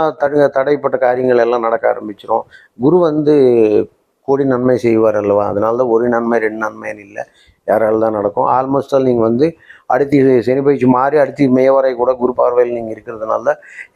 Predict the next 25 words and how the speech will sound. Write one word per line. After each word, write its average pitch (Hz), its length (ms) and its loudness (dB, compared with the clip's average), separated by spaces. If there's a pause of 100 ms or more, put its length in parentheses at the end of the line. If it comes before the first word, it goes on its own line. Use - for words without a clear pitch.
ஏழரை 120 280 2
என்பது 107 240 -2 (180)
கண்டிப்பா 151 440 0
உங்களுக்கு 127 280 -2
பாதிப்பதுன்றது 113 760 0
உறுதியா 110 320 2
நம்ம 104 180 -6
எடுத்துக்கொள்ளலாம். 107 560 -2 (480)
அதனால 156 340 0
தான் 175 140 -2
ஸ்-, - 180 -16 (380)
ஆ, - 20 0 (920)
ஒரு 127 140 2
அதிர்ஷ்டமான 175 600 0
வாய்ப்புகளை 131 600 0
உங்க 110 140 2 (320)
கதவு 135 240 -4 (100)
தட்டும் 120 400 -2
என்பது 98 320 -4 (560)
உறுதியான 113 480 2
உண்மையாகிறது. 104 680 0
ஆக 117 140 -2 (100)
மகர 131 220 -2 (100)
ராசியில 120 400 -2
பிறந்த 101 300 -2